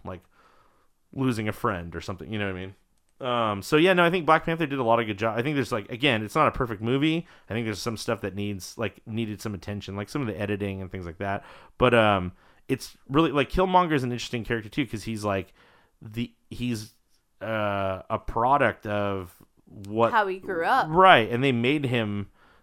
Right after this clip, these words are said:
Speaker 1: th-, th-, Wakanda and their situation almost made him what he is.
Speaker 2: Yeah.
Speaker 1: You know what I mean? So it's almost like with, because having war dogs all over the, all over the planet, like, helping them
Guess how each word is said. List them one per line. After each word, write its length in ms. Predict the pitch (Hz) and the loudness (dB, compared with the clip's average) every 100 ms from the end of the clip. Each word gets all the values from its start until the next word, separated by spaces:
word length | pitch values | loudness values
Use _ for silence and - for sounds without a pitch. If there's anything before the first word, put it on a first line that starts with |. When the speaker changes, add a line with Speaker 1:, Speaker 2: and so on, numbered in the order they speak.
| _ _ | _ _
Speaker 1:
th-, 120 | - - 127 | -16 -16 -18
th-, 100 | 120 - - _ - | -20 -20 -20 _ -6
Wakanda 640 | 127 120 - 160 175 147 117 | -4 0 6 6 8 4 4
and 160 | 110 | 2
their 160 | 127 131 | 0 0
situation 420 | - 123 123 110 | -4 -2 -2 -2
almost 240 | 127 123 | -2 -2
made 220 | 113 120 113 | 2 2 2
him 160 | 117 | -2
what 140 | 104 90 | -4 -4
he 160 | 92 | -4
is. 140 | 92 135 | -6 -2
Speaker 2:
Yeah. 280 | 233 160 | 0 2
Speaker 1:
You 80 | 117 | 0
know 60 | 110 | 0
what 60 | |
I 40 | 104 | 0
mean? 180 | 110 113 | -2 -2
So 200 | 117 107 | 0 0
it's 100 | 110 | 0
almost 260 | 117 110 | -2 0
like 180 | 107 95 - - - - | -2 -4 -10 -20 -16 2
with, 300 | 135 123 113 | 2 2 -2
because 300 | 117 131 107 | -2 0 2
having 320 | 120 113 101 | 2 2 -2
war 180 | 117 117 | 0 4
dogs 400 | 113 107 101 98 | 6 4 2 -2
all 180 | 101 104 | 0 0
over 180 | 104 | 0
the, 320 | 98 98 95 92 | 0 0 0 0
all 160 | 104 | 0
over 140 | 107 95 | 0 -2
the 80 | 87 | -6
planet, 440 | - 135 127 123 | -4 -2 0 0
like, 240 | 107 101 - - - - | -2 -2 -8 -20 -20 -6
helping 360 | - 120 113 | 0 2 2
them 380 | 107 104 101 92 | 0 0 0 -4